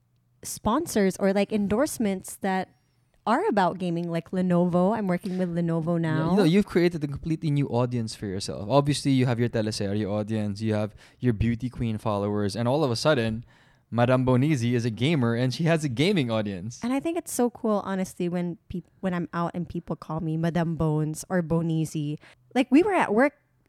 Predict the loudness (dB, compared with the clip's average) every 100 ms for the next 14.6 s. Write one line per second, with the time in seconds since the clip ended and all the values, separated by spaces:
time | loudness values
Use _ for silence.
0 | _ 4 4 6 4 4 2 0 2 4
1 | 4 2 0 -2 0 2 2 0 -2 -6
2 | -2 0 0 -2 -2 -2 -2 -4 -2 -2
3 | -2 -2 2 2 2 4 4 8 8 8
4 | 8 6 4 4 4 2 -4 -16 -20 _
5 | -2 6 6 6 4 4 4 4 0 0
6 | 0 4 4 4 2 2 -2 -4 -6 0
7 | 0 0 2 2 2 -2 -2 -2 0 -2
8 | -2 -6 -6 -8 -8 -8 -6 -6 -4 -2
9 | 2 4 4 4 0 0 0 -4 -2 0
10 | 0 0 0 0 -4 0 4 6 6 6
11 | 4 4 6 8 8 8 6 4 4 2
12 | 0 -6 0 0 0 -2 0 4 6 6
13 | 2 0 -6 -6 -6 -6 -4 -2 0 2
14 | 0 0 -6 -8 -12 -10